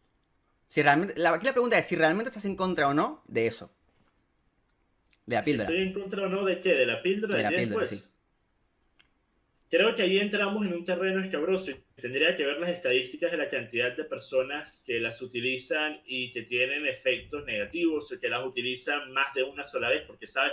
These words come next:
Speaker 2: que generalmente la píldora para el día después solo se puede utilizar de una forma, eh, segura, una vez al año. Eh, entonces
Speaker 1: Sí, lo
Speaker 2: tendría
Speaker 1: sé.
Speaker 2: que ver estadísticas en base a eso.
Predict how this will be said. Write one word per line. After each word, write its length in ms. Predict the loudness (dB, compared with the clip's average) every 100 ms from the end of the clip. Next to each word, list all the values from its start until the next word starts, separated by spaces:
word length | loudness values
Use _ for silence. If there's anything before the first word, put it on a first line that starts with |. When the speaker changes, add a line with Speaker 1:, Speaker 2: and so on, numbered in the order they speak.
| -4
Speaker 2:
que 80 | -6
generalmente 760 | -2 0 2 0 -2 -2 -2 -8 _ _
la 120 | -4
píldora 540 | 0 0 0 0 0 0
para 160 | 0
el 100 | 0
día 160 | 0 0
después 440 | 0 -2 -4 -2
solo 180 | -4 -6
se 120 | -8
puede 180 | -8 -8
utilizar 560 | -6 -6 -4 -2 -2 -4
de 60 |
una 160 | -8 -10
forma, 760 | -6 -6 -4 -4 -4 -4 -12 _ _ -2
eh, 440 | 0 0 -2 -6
segura, 560 | -6 -2 0 0 -2 -6
una 200 | -8 -2
vez 140 | -2
al 120 | 0 0
año. 300 | 0 -6 -16 _ -20 _ _
Eh, 220 | 0 2
entonces 280 | 2 -2 -4 -4
Speaker 1:
Sí, 40 |
lo 20 |
Speaker 2:
tendría 240 | 0 2 4
Speaker 1:
sé. 60 |
Speaker 2:
que 40 | 2
ver 120 | 0
estadísticas 540 | 0 -2 -2 -4 -4
en 80 | -2
base 220 | -2 0
a 60 | 4
eso. 400 | 2 2 -12